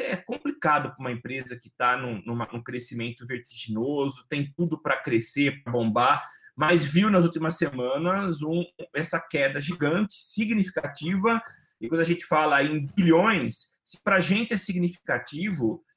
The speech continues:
é, e, e, e pra eles, eles estão realmente preocupados, é porque realmente tá, tá de fato,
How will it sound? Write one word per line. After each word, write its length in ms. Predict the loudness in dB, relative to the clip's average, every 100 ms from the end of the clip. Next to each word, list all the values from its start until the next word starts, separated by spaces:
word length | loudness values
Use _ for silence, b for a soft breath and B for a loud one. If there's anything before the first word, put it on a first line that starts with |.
| _ _ -6
é, 320 | -2 0 0
e, 60 |
e, 360 | -2 -2 -2 -4
e 40 | -4
pra 180 | 0 4
eles, 360 | 6 6 2
eles 300 | 0 -2 -4 -14 -20 _ -8
estão 340 | 0 0 -2
realmente 360 | -4 -4 -4 -6
preocupados, 540 | -8 -10 -4 -2 -2
é 40 | -6
porque 200 | -8 -6
realmente 540 | -6 -6 -6 -8 -10 _ _ _ -6
tá, 220 | -6 -6 -4
tá 160 | -2 -2
de 160 | -4 -6
fato, 640 | -2 0 -2 -2 0 0